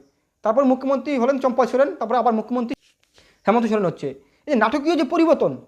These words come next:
সেই পরিবর্তনের ফলে চব্বিশ সালে নভেম্বর ডিসেম্বর মাসে যে ভোট হবে ঝাড়খণ্ডে একাশিখানা বিধানসভা সিটে,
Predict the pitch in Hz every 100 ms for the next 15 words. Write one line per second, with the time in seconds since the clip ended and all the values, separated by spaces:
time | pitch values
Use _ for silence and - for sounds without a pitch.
0 | _ _ _ - 262 - 320 330 320 294
1 | 220 156 127 _ _ _ _ _ - 175
2 | 320 403 415 302 226 151 175 254 285 233
3 | 269 269 269 247 226 190 226 233 156 123
4 | _ - 202 247 233 247 233 233 226 190
5 | 214 214 214 196